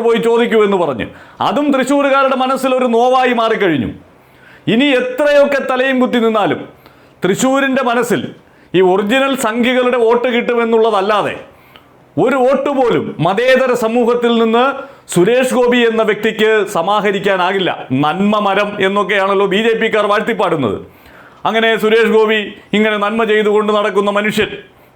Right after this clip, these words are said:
പാവങ്ങളെയൊക്കെ സഹായിക്കുന്ന മനുഷ്യൻ, അതിനെല്ലാം വിശ്വാസത്തെ ഭയങ്കരമായി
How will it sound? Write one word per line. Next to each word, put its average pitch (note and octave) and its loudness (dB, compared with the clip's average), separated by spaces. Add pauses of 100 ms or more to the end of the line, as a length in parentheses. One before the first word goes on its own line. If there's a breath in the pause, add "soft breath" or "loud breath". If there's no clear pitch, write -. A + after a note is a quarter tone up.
പാവങ്ങളെയൊക്കെ G#3 0
സഹായിക്കുന്ന G#3 0
മനുഷ്യൻ, G#3 -2 (840 soft breath)
അതിനെല്ലാം C#4+ 0 (200)
വിശ്വാസത്തെ A3+ 0 (320)
ഭയങ്കരമായി A3 0